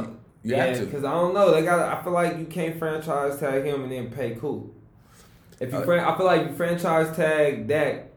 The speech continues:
Speaker 2: you damn near lose Cool.
Speaker 1: If I'm Dak though, I'm, I'm in a driver's seat because I'm telling, I'm like, "All right,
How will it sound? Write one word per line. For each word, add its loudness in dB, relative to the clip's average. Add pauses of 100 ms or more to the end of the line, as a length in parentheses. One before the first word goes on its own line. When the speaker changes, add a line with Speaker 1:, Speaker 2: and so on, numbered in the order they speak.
Speaker 2:
you -10
damn -2
near -4
lose -6
Cool. -10 (220)
Speaker 1:
If -4
I'm -2
Dak 0
though, 0
I'm, -6
I'm -6
in -4
a -6
driver's -2
seat -10
because -8
I'm -6 (120)
telling, -8
I'm -10
like, -10
"All -8
right, -10